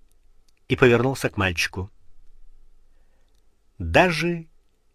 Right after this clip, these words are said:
при неярком освещении единственной лампочки было видно, как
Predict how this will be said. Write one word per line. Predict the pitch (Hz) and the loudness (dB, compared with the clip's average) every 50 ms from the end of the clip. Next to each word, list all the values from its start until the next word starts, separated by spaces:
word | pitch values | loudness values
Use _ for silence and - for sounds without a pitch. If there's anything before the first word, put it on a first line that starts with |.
| _ _ _ | _ _ _
при | - - 120 127 | 2 4 4 4
неярком | 135 143 143 151 185 196 185 - - 160 156 - | 4 2 2 2 0 0 -2 -2 -2 -4 -4 -2
освещении | - 143 135 - - 104 - - - - - 135 131 110 92 87 82 78 - - - | -4 -4 -4 -4 -6 -6 -2 0 0 2 2 2 2 0 0 -2 -4 -6 -8 -10 -14
единственной | 85 82 80 - 123 120 127 175 170 151 - - - 120 107 104 98 | -14 -12 -8 -6 -4 -2 -2 -2 -4 -4 -6 -10 -6 -4 -2 -2 -2
лампочки | 90 92 139 180 175 - - - - - - - - - - _ _ _ _ _ _ _ _ _ _ _ _ _ _ | -2 -2 -4 -4 -4 -6 -4 -2 -2 -2 -2 -6 -14 -20 -20 _ _ _ _ _ _ _ _ _ _ _ _ _ _
было | - 90 110 113 117 | -2 0 2 4 4
видно, | 117 127 165 170 147 143 151 156 156 151 - _ _ _ _ _ _ _ _ _ _ _ | 4 4 4 2 2 2 0 0 0 0 -4 _ _ _ _ _ _ _ _ _ _ _
как | - - 113 110 - - | -4 -2 -2 -2 -2 -6